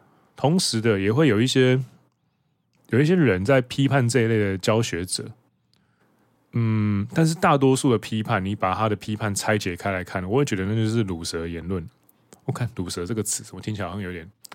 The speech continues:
已经有点复古了。<laughs> 现在年轻人流行语真的是更替得很快。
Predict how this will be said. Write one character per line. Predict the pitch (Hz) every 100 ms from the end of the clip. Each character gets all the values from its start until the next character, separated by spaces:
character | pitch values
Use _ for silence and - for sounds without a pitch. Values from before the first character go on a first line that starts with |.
| -
已 | 90
经 | 113
有 | 117
点 | 92
复 | 90 - 98
古 | - -
了。 | - - - _ _
<laughs> | _ - -
现 | - 113
在 | 107 107
年 | 104
轻 | 98 123
人 | 101
流 | 101
行 | 104
语 | 101 90
真 | 104
的 | 98
是 | 104 98 - _ _ _
更 | 135 131
替 | - 107
得 | 90
很 | 90
快。 | - 113